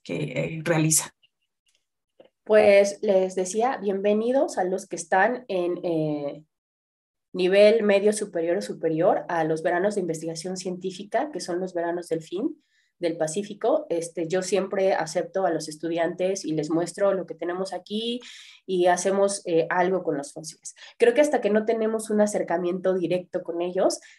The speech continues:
Speaker 2: no los entendemos más y no aprendemos a, a quererlos. Porque, como bien comentaba la maestra Felisa, si nos dejamos llevar por los documentales que se hacen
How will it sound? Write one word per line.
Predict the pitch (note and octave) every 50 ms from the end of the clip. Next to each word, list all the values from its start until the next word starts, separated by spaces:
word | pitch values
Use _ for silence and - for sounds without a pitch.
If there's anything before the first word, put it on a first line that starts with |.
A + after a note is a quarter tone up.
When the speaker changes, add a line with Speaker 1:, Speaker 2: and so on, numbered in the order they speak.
| _ _
Speaker 2:
no | - F#3+ F#3 F3+
los | F#3+ G#3 G#3 G#3
entendemos | F#3+ F3+ F3 E3 E3+ E3 E3+ E3 F3 E3+ F3 F#3+
más | F3+ F3+ F3 F#3 A3 - - -
y | F#3+ F#3
no | F3+ E3+ E3 E3+ F3 F3+ F3+ -
aprendemos | G3+ F#3 F#3 F3+ E3 E3 E3 E3+ E3 E3 E3 D#3+ F3 - - -
a, | F3 E3 D3 - D#3+
a | E3 D#3+
quererlos. | - C#3+ D#3 F3 F3+ F3+ D3 - - - - - - - _ _
Porque, | _ G3 - F#3 - F#3+ F#3 F#3 F#3
como | - G#3 G3 G3 F#3 F#3+ F#3 F#3+ F3+ F3+
bien | G3 G3+ G3 G#3
comentaba | G#3+ A3+ A#3+ A3+ G#3+ G#3 G3+ F#3 G3 G3 G3 G3+ G#3 G#3+ A3 G#3
la | F3 F3+ F3+ F3
maestra | F3 F3 E3 E3 E3 E3 D#3+ - G3 G3+ G#3
Felisa, | G#3 G#3 G#3 A3 B3 - A3+ A3 D#4 D#4+ - - - _ _
si | - - G#3+ G3+
nos | F#3+ F#3+
dejamos | F#3 F#3+ - G#3+ A3+ B3 C4+ C4+
llevar | A#3+ G3+ G3 F#3+ F#3+ G#3 G#3 -
por | - F#3+ F3 F3
los | F3 F3 E3+ F3
documentales | F3+ E3 E3 - E3+ F3+ F3 E3+ F3+ F3 - A3 A#3 G#3 F3+ F3 F3 F3 - -
que | - D#3+
se | D#3+ - F3+
hacen | F3+ F#3 - G#3 G3+ G#3 G3+